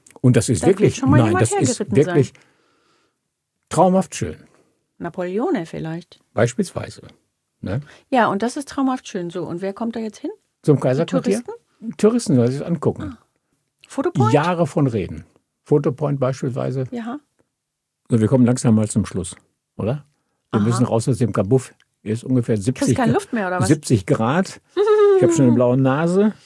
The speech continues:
Speaker 1: Luftmangel.
Speaker 2: Mhm.
Speaker 1: Aber es fällt mir gerade noch ein, vielleicht ist hier auch Gütersloh, das ist ja so ein Panoptikum, vielleicht ist das aber auch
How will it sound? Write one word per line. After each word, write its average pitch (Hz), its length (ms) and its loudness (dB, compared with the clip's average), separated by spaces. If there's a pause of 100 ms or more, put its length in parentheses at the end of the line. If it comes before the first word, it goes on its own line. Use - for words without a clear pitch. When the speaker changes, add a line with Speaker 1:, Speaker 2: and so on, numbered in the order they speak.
(220)
Speaker 1:
Luftmangel. 160 640 0 (280)
Speaker 2:
Mhm. 247 60 0
Speaker 1:
Aber 147 360 2 (520)
es 117 140 2
fällt 156 140 4
mir 147 100 2
gerade 143 160 0
noch 143 120 -2
ein, 113 140 -2
vielleicht 131 400 -2
ist 151 280 -6
hier 135 240 -4
auch 117 140 -4
Gütersloh, 143 720 -2
das 143 160 -12
ist 127 140 -2
ja 131 100 -2
so 123 100 -2
ein 120 60 -2
Panoptikum, 135 600 -4
vielleicht 120 360 -4
ist 139 160 -4
das 135 180 -4
aber 131 200 -2
auch 147 280 -2